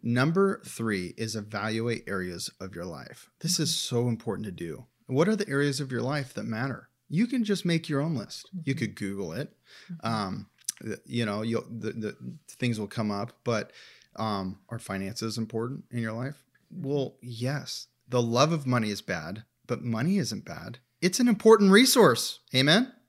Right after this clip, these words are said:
Speaker 2: Mm-hmm.
Speaker 1: It's a really important resource.
Speaker 2: That we need to steward well,
Speaker 1: Okay.
Speaker 2: and so it takes planning.
Speaker 1: So you should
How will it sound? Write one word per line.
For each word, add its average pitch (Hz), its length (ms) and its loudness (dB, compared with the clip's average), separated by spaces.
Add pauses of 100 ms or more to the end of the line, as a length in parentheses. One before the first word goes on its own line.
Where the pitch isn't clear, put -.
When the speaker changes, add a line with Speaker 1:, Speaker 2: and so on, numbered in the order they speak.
(180)
Speaker 2:
Mm-hmm. 185 380 -4
Speaker 1:
It's 165 160 4
a 202 60 6
really 247 260 6
important 175 400 6
resource. 110 560 0 (160)
Speaker 2:
That 151 100 -12
we 156 100 -10
need 185 120 -2
to 175 60 -6
steward 180 480 -8
well, 160 160 -6
Speaker 1:
Okay. 139 140 4
Speaker 2:
and 185 100 2
so 185 100 -4
it 156 120 -6
takes 180 200 -10
planning. 170 500 -10
Speaker 1:
So - 160 0
you 147 120 4
should 156 240 0